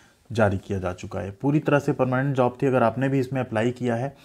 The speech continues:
तो आपको एग्जामिनेशन की तैयारी अच्छे से कर लेनी चाहिए। ऑफिशियल सिलेबस जो जारी किया गया है उसको आज हम लोग इस वीडियो में कंप्लीट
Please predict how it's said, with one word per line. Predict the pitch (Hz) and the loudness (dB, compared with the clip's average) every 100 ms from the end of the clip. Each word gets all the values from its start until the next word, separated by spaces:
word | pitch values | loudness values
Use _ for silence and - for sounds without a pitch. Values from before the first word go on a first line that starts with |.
| - - | -20 -4
तो | 117 | -2
आपको | 113 143 | 2 0
एग्जामिनेशन | 127 120 117 117 117 127 | 2 2 2 0 -2 -4
की | 127 | -2
तैयारी | 113 113 | 0 2
अच्छे | 120 110 - | 0 -2 -6
से | 131 | -6
कर | 123 117 | -2 0
लेनी | 117 117 | 0 -2
चाहिए। | 117 127 | -2 0
ऑफिशियल | 110 113 110 135 | 0 -2 -2 -4
सिलेबस | 127 117 117 131 | -2 -2 2 2
जो | 131 | 2
जारी | 117 113 117 | 2 2 0
किया | - 104 | -2 -2
गया | 104 | 0
है | 110 - - - - | -2 -6 -16 -16 -8
उसको | 131 - 139 | -6 0 2
आज | 123 | 2
हम | 113 | 2
लोग | 113 120 | -2 -2
इस | 110 | -4
वीडियो | 107 107 113 | -6 -4 -4
में | 117 | -4
कंप्लीट | 107 101 110 120 | -6 -4 -6 -8